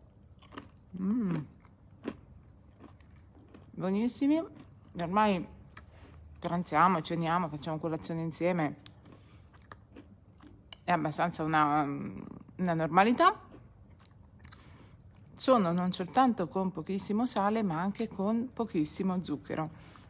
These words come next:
e con fibre prebiotiche, e quindi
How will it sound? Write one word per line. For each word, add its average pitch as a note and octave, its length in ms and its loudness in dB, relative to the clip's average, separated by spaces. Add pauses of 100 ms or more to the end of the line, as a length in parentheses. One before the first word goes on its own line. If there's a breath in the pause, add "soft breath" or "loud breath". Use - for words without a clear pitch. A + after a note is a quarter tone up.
(260 loud breath)
e C#4 180 4
con E4+ 160 0
fibre A#3+ 460 2
prebiotiche, C#3+ 840 -4 (440 loud breath)
e - 160 -4
quindi A3+ 400 2